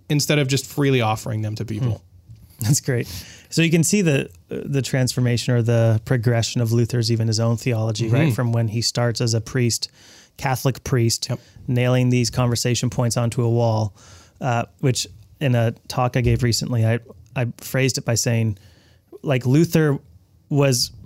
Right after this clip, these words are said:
Speaker 2: putting these on the wall because he wanted to start a conversation, but he
Speaker 1: Mm-hmm.
Speaker 2: sparked a reformation.
Speaker 1: Totally.
Speaker 2: And I do, I, I'm a, I am, have conviction that I think Luther at the beginning had no intention of even developing the kinds of doctrines that he did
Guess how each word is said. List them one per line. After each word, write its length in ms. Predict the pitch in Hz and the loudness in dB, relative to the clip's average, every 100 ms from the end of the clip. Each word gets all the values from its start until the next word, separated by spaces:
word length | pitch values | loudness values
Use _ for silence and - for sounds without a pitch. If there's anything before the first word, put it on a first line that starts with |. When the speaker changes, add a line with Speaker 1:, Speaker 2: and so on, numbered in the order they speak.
| - | -4
Speaker 2:
putting 320 | - 151 151 | 2 4 4
these 200 | 143 135 | 4 4
on 140 | 127 127 | 4 4
the 80 | |
wall 380 | 120 123 120 120 | 4 4 4 2
because 300 | 120 123 123 | 0 0 0
he 80 | - | 2
wanted 180 | 123 123 | 2 2
to 80 | 120 | 0
start 300 | - 123 120 | 0 0 0
a 20 | |
conversation, 840 | 113 120 110 - 117 - 117 123 - | 0 0 0 2 0 0 -6 -10 -6
but 160 | 127 131 | 0 2
he 60 | |
Speaker 1:
Mm-hmm. 40 | 143 | 2
Speaker 2:
sparked 380 | - 139 127 135 | 2 0 0 0
a 40 | |
reformation. 720 | 123 113 120 117 107 - 131 | 0 0 0 0 0 -4 -8
Speaker 1:
Totally. 300 | - 113 107 - - | -4 -2 -2 -4 -6
Speaker 2:
And 100 | - | -4
I 140 | 139 | 0
do, 240 | 131 139 - | 2 4 2
I, 220 | 131 147 | 0 -2
I'm 200 | 131 139 | 0 2
a, 140 | 139 - | 2 0
I 240 | - 123 120 - | -2 -2 -2 0
am, 220 | 127 120 _ _ _ - - - - | 0 0 _ _ _ -20 -20 -14 -8
have 160 | 123 | -4
conviction 500 | - 117 139 - 147 | 0 2 2 2 4
that 180 | 139 120 | 4 2
I 80 | 127 | -2
think 220 | 143 131 | 0 2
Luther 260 | 131 139 147 | 4 4 2
at 80 | 123 | 2
the 60 | |
beginning 500 | 120 120 123 120 131 - 135 | 2 4 4 4 0 -4 -2
had 260 | 120 120 | 0 2
no 220 | 120 127 | 2 4
intention 600 | 135 - 131 120 123 123 - - - - - _ - | 2 2 0 0 -4 -8 -12 -20 -20 -20 -20 _ -2
of 340 | 127 123 120 | 2 2 0
even 340 | 151 135 127 120 | 2 2 4 2
developing 440 | 117 123 127 127 | 2 2 2 2
the 60 | 117 | 0
kinds 240 | - 123 | 0 -2
of 120 | 113 - | -2 0
doctrines 440 | 127 135 127 113 | 0 0 -2 -2
that 120 | 120 | -2
he 120 | - 131 | -4 -8
did 320 | 123 117 | -6 -8